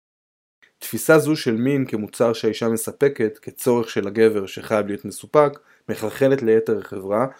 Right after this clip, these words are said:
ומתבטאת בחינוך מיני לקוי, המוביל לפגיעה בכלל הנשים בחברה. לאור כל האמור לעיל, נבקש להציע את יישומו של המודל האיסלנדי הפועל בפריזמה העסקית, ובהתאמה אוסר על בתי עסק לקצור רווחים מהצגת עובדיהם בעירום,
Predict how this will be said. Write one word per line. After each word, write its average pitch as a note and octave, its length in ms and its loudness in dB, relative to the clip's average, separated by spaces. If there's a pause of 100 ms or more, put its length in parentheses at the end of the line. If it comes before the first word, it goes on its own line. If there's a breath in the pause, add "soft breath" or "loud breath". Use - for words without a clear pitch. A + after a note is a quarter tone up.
(160 loud breath)
ומתבטאת A2 540 -2
בחינוך A#2 480 -4
מיני A#2 240 -2
לקוי, A2+ 420 -4 (240 soft breath)
המוביל G#2+ 420 -4
לפגיעה A2 400 0
בכלל C3 420 2
הנשים G#2 340 -6
בחברה. F2+ 400 -10 (1200 soft breath)
לאור D#3+ 260 6
כל E3 180 10
האמור D3 280 6
לעיל, B2 380 4 (160)
נבקש A2+ 400 -2
להציע B2+ 440 2
את B2+ 100 -4
יישומו A2 380 -2
של A2+ 140 -2
המודל G#2 320 0
האיסלנדי G#2+ 680 -4
הפועל G#2 340 -2
בפריזמה G#2+ 460 -2
העסקית, A#2 680 -10
ובהתאמה G#2 600 -2
אוסר A#2+ 380 -2
על A2+ 80 0
בתי A2+ 280 0
עסק C#3+ 320 -2
לקצור A2+ 480 -4
רווחים A#2+ 400 -4
מהצגת A2 440 -4
עובדיהם G#2 420 -4
בעירום, G2+ 440 -6